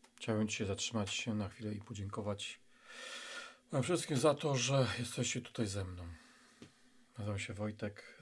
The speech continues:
i chociaż mam już ponad pięćdziesiąt lat,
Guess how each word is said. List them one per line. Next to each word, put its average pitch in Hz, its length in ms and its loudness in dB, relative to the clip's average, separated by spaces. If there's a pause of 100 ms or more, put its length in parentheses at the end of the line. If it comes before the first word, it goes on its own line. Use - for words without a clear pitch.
i 117 260 -12
chociaż - 380 -10
mam 117 140 0
już - 400 -6
ponad 107 340 -4 (100)
pięćdziesiąt 107 500 -2
lat, 120 320 -2